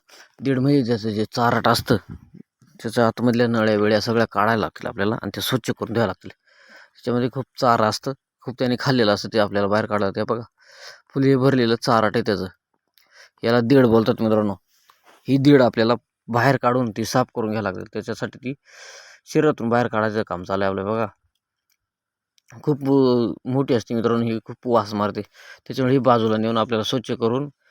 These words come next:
मग त्याचं आपल्याला दीड बनवावं लागेल मित्रांनो. त्याला वजडी पण बोलतात मित्रांनो, त्या नळ्या बिळ्या आपण जे काढतो त्याला वजडी बोलतात मित्रांनो. चला,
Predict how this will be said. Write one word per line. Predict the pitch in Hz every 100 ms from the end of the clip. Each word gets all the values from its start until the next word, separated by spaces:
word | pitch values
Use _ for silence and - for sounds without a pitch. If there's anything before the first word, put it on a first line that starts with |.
| _ _ _ _ _
मग | 120 113
त्याचं | - 123 123
आपल्याला | 113 117 127 160 _ _ _ _ _ _ _ _ _ _
दीड | 123 135 123 117 -
बनवावं | - 127 120
लागेल | 98 95
मित्रांनो. | 92 101 104 101
त्याला | - _ _ _ _ _ _ - 131 135
वजडी | 151 151 160
पण | 147
बोलतात | 120 120 131
मित्रांनो, | 117 104 110 107
त्या | -
नळ्या | 113 113 107
बिळ्या | 104 110
आपण | 104 110
जे | 98 95
काढतो | - 127 - 131
त्याला | 107 - 110 110 117
वजडी | 123 135
बोलतात | 107 95 101
मित्रांनो. | 101 107 104
चला, | 135